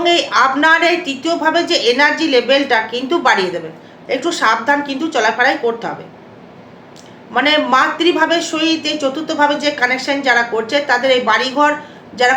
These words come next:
করতে চাইছেন বা বাড়িঘর হয়তো করেছেন, তাদের ক্ষেত্রেও কিন্তু নতুনভাবে একটা পরিকল্পনা, একটা চেষ্টা করুন।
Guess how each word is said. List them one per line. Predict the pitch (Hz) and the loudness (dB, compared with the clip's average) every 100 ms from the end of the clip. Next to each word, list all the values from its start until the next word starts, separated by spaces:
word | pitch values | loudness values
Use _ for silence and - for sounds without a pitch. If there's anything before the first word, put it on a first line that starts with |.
| 254 | 2
করতে | 262 294 285 | 0 0 0
চাইছেন | 277 285 302 285 | 0 2 0 0
বা | 262 240 | 0 2
বাড়িঘর | 240 262 285 | 0 0 0
হয়তো | 269 269 | 0 0
করেছেন, | 247 285 254 262 294 - - - - 233 | 2 2 0 -2 -4 -14 -20 -20 -8 -2
তাদের | 240 285 302 | 0 0 -2
ক্ষেত্রেও | 349 339 320 302 | -2 -2 -2 -2
কিন্তু | 277 269 311 320 247 | -2 -4 -2 -2 -2
নতুনভাবে | 262 330 339 294 294 302 | -2 -2 -2 0 2 0
একটা | 302 294 294 | 2 0 0
পরিকল্পনা, | 254 254 247 240 254 285 285 - - 214 | -2 0 -2 -2 0 0 -2 -12 -10 -8
একটা | 226 277 277 | -2 -2 0
চেষ্টা | 285 262 202 | -2 -2 -2
করুন। | 165 | -4